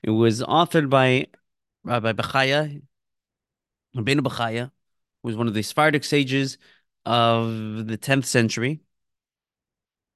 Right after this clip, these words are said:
give or take a thousand years ago.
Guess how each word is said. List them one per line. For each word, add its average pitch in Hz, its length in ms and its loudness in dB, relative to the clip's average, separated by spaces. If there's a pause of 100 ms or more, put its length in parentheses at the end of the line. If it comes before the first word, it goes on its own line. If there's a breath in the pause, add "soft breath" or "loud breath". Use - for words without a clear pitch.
(960)
give 156 140 0
or 156 40 2
take 156 220 2
a 135 80 4
thousand 127 320 2
years 107 200 0
ago. 160 280 -2